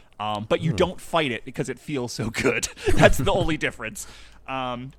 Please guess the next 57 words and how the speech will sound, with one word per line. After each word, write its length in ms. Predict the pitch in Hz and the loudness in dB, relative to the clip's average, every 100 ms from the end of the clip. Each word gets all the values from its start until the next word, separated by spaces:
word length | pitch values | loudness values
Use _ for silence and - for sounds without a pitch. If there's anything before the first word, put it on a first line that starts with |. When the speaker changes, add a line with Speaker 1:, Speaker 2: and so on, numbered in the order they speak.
| 147 | -6
Speaker 1:
like 180 | 220 | -4
I 60 | 220 | -4
said, 260 | - 190 - | -4 -4 -4
I 160 | 143 165 | -4 -4
am, 180 | 170 160 | -6 -6
uh, 280 | 147 135 - | -4 -4 -6
I, 340 | 139 175 175 | -6 -6 -8
you, 240 | 151 160 208 | -12 -14 -12
you 180 | 156 196 | -14 -8
guys 320 | 196 180 156 | -4 -4 -4
have 120 | 160 | -8
to 100 | 151 | -8
apologize 640 | 131 139 131 131 127 120 | -6 -4 -4 -6 -6 -6
for 120 | - 120 | -8 -12
being 260 | 127 120 113 | -10 -10 -12
straight. 320 | - 117 117 | -8 -8 -4
Speaker 2:
Hmm. 80 | 160 | -2
Speaker 1:
I 60 | |
have 100 | 190 | -2
to 100 | - | -2
apologize 520 | 160 156 131 123 120 | -2 -2 -4 -4 -8
for 100 | - | -8
being 300 | 110 127 117 | -12 -8 -6
an 100 | 113 107 | -6 -6
atheist, 500 | 123 120 143 139 - | -8 -8 -8 -8 -8
'cause 160 | 139 117 | -10 -10
if 140 | - | -10
you're 80 | 135 | -12
queer, 420 | - 143 135 143 | -10 -8 -4 -4
you 160 | 151 120 | -4 -2
have 180 | 131 - | -4 -4
to 80 | 131 | -10
be 100 | 117 | -10
pagan 480 | - 113 123 131 | -8 -6 -6 -8
or, 220 | 135 117 110 | -6 -4 -2
like, 280 | 110 104 | -4 -6
into 220 | 127 117 117 | -6 -6 -6
horoscopes 580 | 117 120 - 139 131 | -6 -6 -6 -8 -8
or 60 | 123 | -10
zodiac 480 | 107 117 127 135 135 | -8 -6 -4 -4 -6
at 100 | 147 | -8
least, 280 | 147 151 131 | -8 -8 -8
and 100 | 110 | -6
I'm 80 | 107 | -4
Speaker 2:
Hmm. 40 | |
Speaker 1:
not. 280 | 113 123 - - - - | -4 -4 -8 -16 -20 -16
Um, 340 | - 123 113 110 | -6 -4 -2 -4
I'm 160 | 117 | -6
a, 60 | 113 - | -8 -8
I'm 140 | 120 | -6
a 40 | 117 | -6
dirtbag, 600 | 120 117 - 117 113 107 | -6 -8 -4 -4 -4 -6
uh, 240 | 107 104 - | -6 -8 -8
atheist, 540 | 117 - 117 107 - | -10 -8 -8 -8 -8
uh, 140 | 113 | -8
skeptic 420 | 104 - 123 143 - | -8 -10 -10 -10 -8
guy. 300 | 131 139 | -6 -6